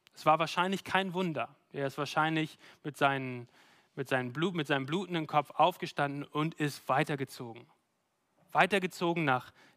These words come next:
Derbe und hat dort wieder das Evangelium verkündigt, das ihm so viel Schwierigkeiten eingebracht hat. Bis hierhin, was für eine Geschichte. Und ich glaube, wir können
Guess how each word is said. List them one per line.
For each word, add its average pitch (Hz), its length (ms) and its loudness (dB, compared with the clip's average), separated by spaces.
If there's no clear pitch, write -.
Derbe 185 340 4
und 139 340 -6
hat 180 180 4
dort 190 260 2
wieder 214 240 6
das 170 160 -2
Evangelium 185 640 0
verkündigt, 202 720 -2
das 147 140 -4
ihm 170 80 2
so 170 160 2
viel 151 460 2
Schwierigkeiten 139 800 0
eingebracht 131 680 -4
hat. - 120 -20
Bis 165 140 -4
hierhin, 196 580 -2
was - 160 -8
für - 100 -4
eine 160 120 0
Geschichte. 143 540 -8
Und 175 100 0
ich 180 80 0
glaube, 202 260 6
wir 196 80 -2
können 185 380 2